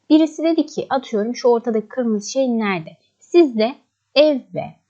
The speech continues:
çiçekçi arasındadır." demek isterseniz bu şekilde söyleyeceksiniz. "집하고 꽃집 사이에 있어요." Hatta ben size itta opta cümlesi, yani pardon, itta opta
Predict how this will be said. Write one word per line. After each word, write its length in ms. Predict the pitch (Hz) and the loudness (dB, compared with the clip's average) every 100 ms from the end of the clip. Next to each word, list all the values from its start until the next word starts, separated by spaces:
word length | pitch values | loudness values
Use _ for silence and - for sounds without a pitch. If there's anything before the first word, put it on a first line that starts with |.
| _ _ - | _ _ -16
çiçekçi 460 | 247 269 254 - | -12 -10 -10 -6
arasındadır." 600 | 247 240 233 233 196 185 | -4 -4 -4 -4 -2 -2
demek 260 | 220 233 226 | -2 -4 -6
isterseniz 560 | - 254 214 247 370 370 - | -10 -10 -6 -2 -4 -4 0
bu 100 | 339 | 0
şekilde 340 | - 202 - 139 | 0 -4 -6 -10
söyleyeceksiniz. 680 | 160 147 - 143 _ - _ _ _ | -8 -8 -10 -20 _ -20 _ _ _
"집하고 880 | - 262 254 - 160 160 151 208 269 | -6 -6 -6 -6 -6 -6 -4 -4 -4
꽃집 480 | 226 208 - - 220 | -6 -6 -8 -8 -8
사이에 580 | - 190 160 151 185 233 | -8 -8 -6 -4 -4 -4
있어요." 280 | 208 - - | -8 -8 -6
Hatta 420 | 226 226 269 262 _ _ 226 | -6 -6 -8 -10 _ _ -4
ben 180 | 247 | -4
size 420 | 247 240 254 254 - _ - | -2 -2 -2 -4 -8 _ -12
itta 500 | 220 _ - 247 254 | -12 _ -6 -4 -2
opta 360 | 226 220 - 247 - _ - | -4 -4 -8 -8 -8 _ -10
cümlesi, 540 | 220 226 226 - _ - | -6 -4 -6 -10 _ -8
yani 280 | 185 180 | -6 -6
pardon, 360 | 185 196 170 156 - | -6 -8 -8 -12 -10
itta 360 | 208 208 - 233 | -10 -10 -4 -2
opta 640 | 220 - - 226 226 | -2 -4 -4 -2 -2